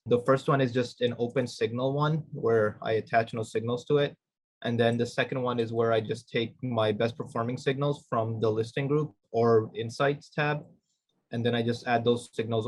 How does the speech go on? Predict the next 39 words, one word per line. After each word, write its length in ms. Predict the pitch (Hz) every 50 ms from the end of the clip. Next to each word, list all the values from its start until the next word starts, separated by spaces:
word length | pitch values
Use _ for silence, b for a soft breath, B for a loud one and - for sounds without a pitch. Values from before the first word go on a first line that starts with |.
| - -
all 220 | - 120 117 120
combined 380 | 120 - - 107 107 110 113 110
together 320 | - 214 117 110 113 113
and 180 | 104 110 110 107
launch 300 | 110 107 110 107 - -
that. 340 | - 104 101 101 98 - -
So 280 | - - - 120 110 104
that's 320 | 101 117 117 113 117 -
one 360 | 113 107 110 113 110 117 120
way 160 | 123 135 135 135
I 100 | 135 135
launch 340 | 139 139 139 143 147 -
it. 200 | 151 143 143 - - _ _ _ _ _ _ _ _ _
And 100 | 131 135
a 40 | 131
more 240 | 131 135 135 131 127
recent 760 | 117 113 110 113 120 131 131 - - - 165 165 165 - - -
approach 460 | - 147 - - - 160 156 156 - -
that 120 | 160 151
I 60 | 147 147
started 340 | 147 - 151 147 143 143
doing 240 | 139 147 151 156 156
was 340 | 143 139 139 139 131 120 117
for 120 | - 135 131
a 60 | 127
feed 360 | 127 - - 147 151 156 151 - - -
only 360 | 135 135 139 147 143 131 123
P 200 | 127 - 135 123
max 300 | 117 113 107 110 - -
campaign. 480 | - - 117 113 113 - 123 117 117
What 120 | 113 117 117
I 80 | 113
did 240 | 113 113 120 123 120
was 280 | 117 113 113 110 110 -
I 120 | 117 123
took 380 | 120 - - 143 131 131 - - _
the 180 | - 104 - 123
client's 400 | - - 127 123 127 131 - -
goal. 480 | _ - 113 110 117 139 151 156 -